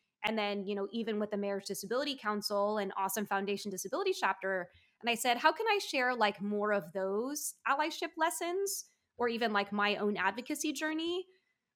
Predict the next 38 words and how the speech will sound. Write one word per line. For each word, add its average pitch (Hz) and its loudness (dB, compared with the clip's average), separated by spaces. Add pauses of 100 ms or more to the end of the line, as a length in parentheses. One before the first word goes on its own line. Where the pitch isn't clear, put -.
on, 226 4 (100)
on 247 4
camera, 285 4
on 233 4
TikTok?" - 0 (680)
And, 208 2 (340)
and 233 2
that's 254 4
where, 240 2
that's 254 6
where 302 4
it 294 -4
began. 262 2
I 196 2
mean, 214 2
it 233 2
started, 233 0 (120)
and 330 6
even 440 8
for 403 6
me 302 4
showing 269 2
up 247 6
on 226 4
LinkedIn, 214 -2 (640)
I 254 10
was 277 4
lucky 233 2
enough 247 2
to 220 -4
be 202 -4
accepted 208 -4
to 220 -8
the 208 -2
LinkedIn 202 -2
Creator 190 -2
Accelerator 202 -2
Program 285 -2